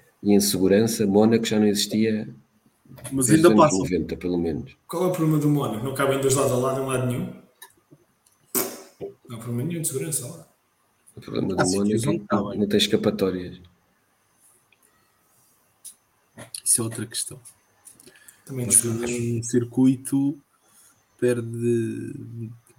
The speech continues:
Speaker 1: Estão forradas a euros as escapatórias, por isso é que dá, não é? Os
Speaker 2: Vamos assim, é. É, é boa, é
Speaker 1: os
Speaker 2: boa.
Speaker 1: observadores de
Speaker 2: É verdade.
Speaker 1: energia, que eu não me lembro do nome oficial daquilo, como estão forrados a euros lá dentro, têm euros lá dentro, não há problema nenhum.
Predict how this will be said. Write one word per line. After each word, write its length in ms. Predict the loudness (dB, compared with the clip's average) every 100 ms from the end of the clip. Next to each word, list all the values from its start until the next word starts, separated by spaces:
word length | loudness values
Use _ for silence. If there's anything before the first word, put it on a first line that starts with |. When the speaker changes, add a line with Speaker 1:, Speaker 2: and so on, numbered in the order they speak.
| _
Speaker 1:
Estão 180 | -4 -2
forradas 540 | 4 6 8 6 8
a 40 |
euros 400 | 6 8 6 2
as 100 | 0
escapatórias, 600 | 0 0 0 0 0 0
por 80 | -2
isso 120 | -2
é 20 | -2
que 100 | 0
dá, 160 | -4
não 120 | -4
é? 140 | -8 -10 -10 -10 -8 -10 -14 -12
Os 360 | -8 -8 -10 -18 _ _ _ 2
Speaker 2:
Vamos 340 | 2 2 0 2
assim, 280 | 4 4
é. 140 | 2 0
É, 960 | -2 -8 -10 -4 -2 -2 -4 -6 -2
é 60 | 0
boa, 280 | 4 4 6
é 20 |
Speaker 1:
os 80 | 8
Speaker 2:
boa. 100 | 8
Speaker 1:
observadores 640 | 8 6 6 8 10 12
de 80 | 10
Speaker 2:
É 20 |
verdade. 180 | 8 8
Speaker 1:
energia, 360 | 6 6 6 6
que 80 | 4
eu 20 |
não 120 | 4
me 60 | 4
lembro 140 | 4
do 200 | 4 2
nome 200 | 2 2 2
oficial 380 | -2 -4 -4
daquilo, 440 | -4 -6 -2 -2 0
como 140 | -2
estão 140 | -2 -2
forrados 460 | -2 0 0 0
a 60 | -2
euros 380 | 0 0 0 -2
lá 120 | -2
dentro, 400 | -2 -2 -6 -10 -18 _ _
têm 280 | -2 0 4
euros 320 | 6 6 2
lá 140 | 0 -2
dentro, 340 | -4 -6 -8 -8
não 80 | -8
há 80 | -8
problema 380 | -6 -4 -4
nenhum. 260 | -8 -16 -16